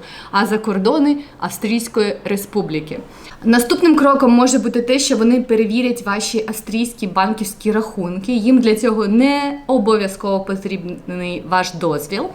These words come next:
А, але ще можуть попросити вашого дозволу на перевірку ваших українських рахунків.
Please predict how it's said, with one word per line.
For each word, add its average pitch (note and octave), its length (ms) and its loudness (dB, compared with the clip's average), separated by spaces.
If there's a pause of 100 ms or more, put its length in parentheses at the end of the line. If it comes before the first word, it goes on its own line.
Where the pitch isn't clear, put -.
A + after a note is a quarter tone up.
(480)
А, G#3 280 4
але D4 420 4
ще C#4+ 200 2
можуть B3+ 280 4
попросити A3+ 680 0
вашого G#3+ 560 0
дозволу G3 640 0
на F#3+ 440 2
перевірку G3 560 -2
ваших G3 440 -4
українських G3+ 960 -2
рахунків. A#3+ 760 0